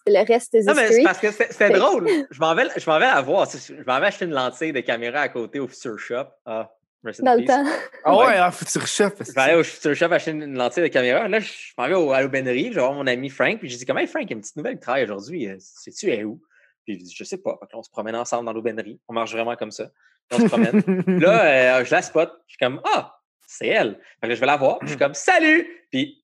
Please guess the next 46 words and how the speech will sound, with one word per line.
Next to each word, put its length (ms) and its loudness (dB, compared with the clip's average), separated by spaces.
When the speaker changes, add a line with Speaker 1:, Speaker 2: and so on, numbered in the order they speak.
Speaker 2:
t'as 80 2
juste 160 -2
comme 120 0
Catherine 240 2
en 20 2
train 100 2
de 60 -6
plier 220 0
du 140 -8
linge, 240 2
première 220 -2
journée 200 -6
de 40 -16
travail, 480 0
le 60 -8
nouveau 240 -4
dude 200 -2
qu'elle 140 0
a 60 4
addé 160 -2
sur 120 -10
Facebook, 380 -4
whatever. 420 2
Puis 160 -10
elle 120 -10
fige. 460 -6
Mais 60 2
elle, 200 2
elle 60 2
était 140 2
vraiment 260 0
comme 160 0
rouge, 580 0
figée, 400 2
rien, 360 0
pas 140 4
un 140 2
mot, 180 2
même 160 0
pas 120 2
un 100 2
bonjour 260 4
Speaker 3:
Hmm. 60 6
Speaker 2:
en 80 2
retour, 320 0
rien. 240 -2